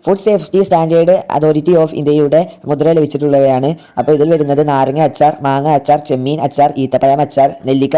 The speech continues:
അച്ചാർ എന്നിവയാണ്. താഴെ കൊടുക്കുന്ന നമ്പറുകളിൽ കോൺടാക്ട് ചെയ്യുകയാണെങ്കിൽ ഇതിനെ പറ്റിയുള്ള കൂടുതൽ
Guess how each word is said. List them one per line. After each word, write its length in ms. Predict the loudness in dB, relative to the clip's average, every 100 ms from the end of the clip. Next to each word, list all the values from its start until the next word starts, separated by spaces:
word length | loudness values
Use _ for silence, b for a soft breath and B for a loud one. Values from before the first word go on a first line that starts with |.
| 2
അച്ചാർ 200 | 2 -2 -2
എന്നിവയാണ്. 420 | -2 0 0 -2 -6 B _ _ _ _ _
താഴെ 360 | -4 -4 -4 -6 -6
കൊടുക്കുന്ന 500 | -8 -6 -8 -6 -4 -6 -8 -10
നമ്പറുകളിൽ 640 | -10 -6 -6 -4 -4 -6 -8 -12 -12
കോൺടാക്ട് 440 | -8 -6 -4 -6 -6
ചെയ്യുകയാണെങ്കിൽ 920 | -4 -2 -4 -2 -4 -4 -8 -8 -8 -8 b b -10
ഇതിനെ 240 | -6 -6 -6
പറ്റിയുള്ള 400 | -8 -6 -4 -4 -6
കൂടുതൽ 280 | -6 -6